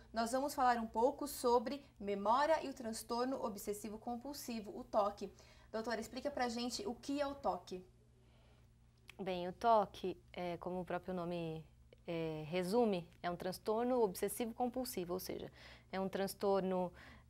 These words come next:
Speaker 2: é, em que as pessoas têm pensamentos que não são controláveis e atos que não são controláveis, muitas vezes em vigência do, do pensamento que vem na cabeça. Vou dar um exemplo,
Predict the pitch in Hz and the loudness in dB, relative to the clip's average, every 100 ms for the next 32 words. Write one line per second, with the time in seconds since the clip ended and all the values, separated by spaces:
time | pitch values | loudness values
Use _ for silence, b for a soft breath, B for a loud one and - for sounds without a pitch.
0 | - 170 165 165 - 190 185 185 - 208 | -6 -4 -2 -4 -4 -4 0 0 0 -2
1 | - 185 - 190 175 170 - - - 214 | 0 -2 -2 -2 0 -2 -6 -14 -2 0
2 | 196 208 202 214 302 370 381 - - - | 2 2 4 4 4 2 0 -2 -10 -16
3 | - - - - 208 196 190 208 190 190 | -20 -20 -20 -2 2 2 2 0 2 0
4 | 190 180 165 175 190 247 - - 220 - | 0 2 4 4 4 0 -2 -4 -4 4
5 | 208 277 - 294 - 254 254 254 233 233 | 4 4 2 -4 -2 -2 -2 -2 -2 -2
6 | 240 226 190 190 220 220 - - - - | 0 2 4 4 2 0 -4 -12 -20 -8
7 | 202 220 254 233 190 214 208 208 - - | 0 2 6 6 8 6 6 -4 -8 -16
8 | - 202 208 214 196 220 220 226 214 220 | -2 0 2 4 4 4 2 0 4 4
9 | 226 220 202 214 214 220 208 214 - 214 | 4 2 0 2 2 2 0 0 -2 0
10 | 202 208 226 175 - - 185 214 233 240 | 0 -2 -2 -2 -4 -4 2 4 6 6
11 | 226 220 208 | 4 4 2